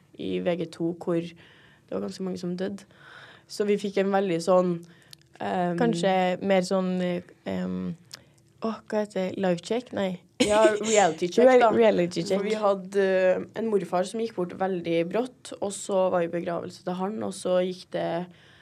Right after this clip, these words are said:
Speaker 1: en knapp uke, så sovna inn venninna vår, klassekameraten vår, eh, helt ut av det blå. Ehm, og da fikk man
Speaker 2: Sant.
Speaker 1: veldig sånn, hun var da sytten år, bare, eh, hjertestopp mens jeg la og sov.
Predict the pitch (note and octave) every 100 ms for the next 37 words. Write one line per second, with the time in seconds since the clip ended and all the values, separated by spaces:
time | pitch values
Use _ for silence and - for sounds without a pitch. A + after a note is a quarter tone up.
0 | _ _ G3 F#3+ F#3 F3+ - G3+ G3+ G#3
1 | F#3+ A3 - G#3 F#3+ F#3+ F#3 F#3 F#3 F#3
2 | F3+ - G3+ - G#3 F#3+ F3 E3+ F3 F3+
3 | F3+ F3 E3 F3 - - G3+ G3 F#3 F3+
4 | E3+ E3+ F3+ F#3 G3+ - - - - _
5 | _ - F#3+ F3+ F#3 F3+ F3 F3+ F3 E3+
6 | F#3+ - - - - _ _ _ - F#3+
7 | F3+ F3+ F3+ F3 F3+ F3+ F#3+ F#3 F#3 G3
8 | F#3 F3+ F3+ E3+ E3 F3+ E3+ D#3+ - -
9 | F#3 E3+ E3+ E3+ F#3+ F#3+ D#3+ D#3 E3 -
10 | - _ _ _ E3+ E3 D3+ C#3+ D#3 E3
11 | - - - - - - _ _ - F#3
12 | F3 E3+ F3+ E3+ E3+ E3+ - - F#3+ F3
13 | E3+ E3+ E3 E3+ F3+